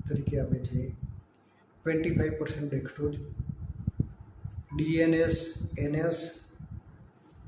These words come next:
રિન્ટોઝ અથવા ઇન્ટાલાઇટ,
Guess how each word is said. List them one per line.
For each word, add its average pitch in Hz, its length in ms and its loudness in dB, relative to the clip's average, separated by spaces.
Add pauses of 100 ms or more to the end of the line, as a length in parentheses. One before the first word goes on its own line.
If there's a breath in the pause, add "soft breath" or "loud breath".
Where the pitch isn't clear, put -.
(800)
રિન્ટોઝ 160 420 4 (320)
અથવા 160 280 -2
ઇન્ટાલાઇટ, 156 760 0